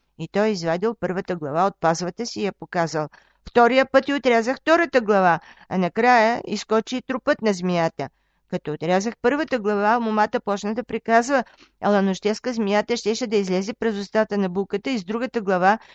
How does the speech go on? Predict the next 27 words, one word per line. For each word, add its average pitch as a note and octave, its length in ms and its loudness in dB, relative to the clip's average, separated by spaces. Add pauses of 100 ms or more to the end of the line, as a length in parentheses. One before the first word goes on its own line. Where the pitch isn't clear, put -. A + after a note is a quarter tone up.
(120)
щеше F#3+ 340 -4
да G3+ 200 -4
те F3+ 80 -2
ухапе. F3 460 0 (840)
„А A#3+ 160 4
сега, B3 440 8 (1600)
хайде, G#3+ 380 4
живейте A3+ 480 6
весело C4+ 380 4
и A3 100 2
честито.“ F3 580 -4 (220)
И E3+ 120 -4
дядото A3+ 440 -2
хвърлил B3+ 640 0 (720)
з-, D3+ 180 -12 (180)
тялото G3+ 420 4
на B3 120 2
змията A3+ 440 0
и F3+ 80 -2
двете F3 300 -2
й F#3+ 80 -2
глави F#3+ 320 -2
в F3 200 -6
огъня, F3 420 0
за D#3 140 -4
да D3+ 100 -8
изгорят. D3 520 -6